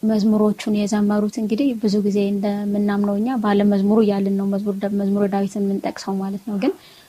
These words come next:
መዝሙሩን የዘመሩት ዳዊት ብቻ እንዳይደለ እናያለን። ብዙ ሰዎች የዘመሩት መዝሙር ነው እዛ ውስጥ ያለውና፣ እ፣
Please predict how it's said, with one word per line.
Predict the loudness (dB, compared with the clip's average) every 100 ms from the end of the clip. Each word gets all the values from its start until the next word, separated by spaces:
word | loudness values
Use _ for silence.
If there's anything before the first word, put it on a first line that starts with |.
| _ 0
መዝሙሩን | 2 2 2
የዘመሩት | 2 0 0 2 2 2
ዳዊት | 2 2 2
ብቻ | -4 -6 -4 -4
እንዳይደለ | -4 -2 -2 0 2
እናያለን። | 0 0 -2 -4 -4 -6 -12 -12 -4
ብዙ | -2 2 0
ሰዎች | 0 -2 -2 -2
የዘመሩት | -2 -2 0 0 0 -2 -4
መዝሙር | -2 0 -2
ነው | -4
እዛ | -6 -4
ውስጥ | -6 -6
ያለውና፣ | -6 -4 -2 -2 -4 -8 -20 -20 -20 _ _
እ፣ | 0